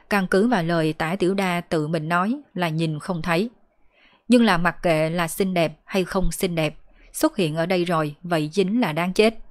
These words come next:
Mau mau hóa thành từng mảng lớn, mảng lớn điểm khí vận cho ông đây mới là đúng đắn. Sau đó Tả Tiểu Đa lập tức vác song chùy xông lên, "Đập đầu ngươi nát nát nhừ,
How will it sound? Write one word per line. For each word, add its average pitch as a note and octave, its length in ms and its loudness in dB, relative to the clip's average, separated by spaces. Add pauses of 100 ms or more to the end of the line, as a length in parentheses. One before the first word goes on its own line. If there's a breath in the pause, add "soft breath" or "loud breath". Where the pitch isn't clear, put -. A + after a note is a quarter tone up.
(640)
Mau F3+ 180 6
mau F3 340 4
hóa F#3+ 300 0
thành E3 220 -2
từng E3 220 0
mảng D#3+ 180 -2
lớn, G3+ 380 4
mảng F3 220 2
lớn G3+ 240 4
điểm E3+ 160 2
khí A3+ 220 2
vận D#3+ 280 0
cho F#3 140 0
ông F3 180 0
đây F#3 340 2
mới F#3+ 220 2
là A3+ 160 0
đúng G3+ 200 0
đắn. A3 200 4 (1300)
Sau G3+ 200 0
đó F3+ 320 2
Tả E3 160 -2
Tiểu F#3 160 -2
Đa F#3+ 220 -2
lập F3 260 -4
tức C#4 200 2
vác A#3+ 220 0
song F3+ 320 -4
chùy D#3+ 360 0
xông F#3 340 -4
lên, F3 240 2 (580)
"Đập F#3 240 0 (120)
đầu D#3+ 240 4
ngươi F3+ 340 4
nát G#3+ 360 -2
nát C4+ 260 0
nhừ, E3 260 4